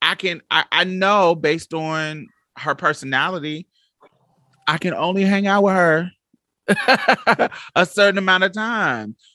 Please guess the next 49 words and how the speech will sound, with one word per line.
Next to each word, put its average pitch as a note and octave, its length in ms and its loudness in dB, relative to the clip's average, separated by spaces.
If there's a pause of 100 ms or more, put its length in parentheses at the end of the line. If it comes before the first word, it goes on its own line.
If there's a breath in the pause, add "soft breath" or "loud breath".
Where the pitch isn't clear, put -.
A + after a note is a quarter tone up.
(140)
until E3+ 340 0
we G3+ 140 -2
need G3 180 4
a G3 80 4
break. G#3 540 2 (500)
And F#3+ 140 2
it's F#3 120 0
not F#3+ 280 -2
that D3 120 -2
I, B2+ 340 0
I C3+ 40 0
don't C#3 220 -4
like F3+ 280 -2
her D#3 180 -2
or D#3 40 -2
we D#3 140 -4
got D#3 220 -4
into D#3+ 380 -2
it. F3+ 180 -4 (340)
We F#3+ 180 -2
need G3+ 160 4
a F3+ 80 6
break, D#3+ 260 2
girl. D3 600 2
This D#3+ 300 -2
is, C#3+ 220 -2
this D3+ 240 -4
is, D3 220 -6 (120)
uh, B2+ 480 2 (920)
this D#3 340 -6
is C#3 320 -6
getting D3 220 -2
extra. B2 420 -2
So A#2+ 160 -6
I'm B2 160 0
gonna C#3 220 0
go C3+ 380 -2 (120)
do C#3 180 -2
my D#3+ 140 4
me E3+ 220 -2
time D#3+ 380 2
or C#3+ 100 0
go D#3 140 -2
hang D#3 240 -2
with E3 220 -6
some E3+ 240 -2
other, E3 240 6 (100)
another D#3 400 4
friend. E3+ 680 -2